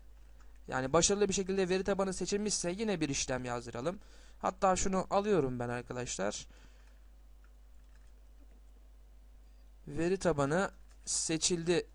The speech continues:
diyorum. Ee, else yine die ile arkadaşlar öldürüyorum ve diyorum ki, e, veri, veri tabanı seçilemedi. Şimdi arkadaşlar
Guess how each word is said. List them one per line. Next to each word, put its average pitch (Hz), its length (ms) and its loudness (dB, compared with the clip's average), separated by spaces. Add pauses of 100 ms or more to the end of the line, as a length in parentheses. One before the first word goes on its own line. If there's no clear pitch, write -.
diyorum. 123 420 -2 (840)
Ee, 139 680 4 (180)
else 196 580 6 (1700)
yine 143 300 -2
die 170 220 6
ile 123 220 -6
arkadaşlar 120 600 -2
öldürüyorum 151 720 4
ve 143 120 -2
diyorum 180 340 0
ki, 156 280 0 (840)
e, 120 220 -8
veri, 151 280 2 (420)
veri 147 260 0
tabanı 131 720 -2 (320)
seçilemedi. 131 920 -2 (1400)
Şimdi 277 240 2
arkadaşlar 262 680 6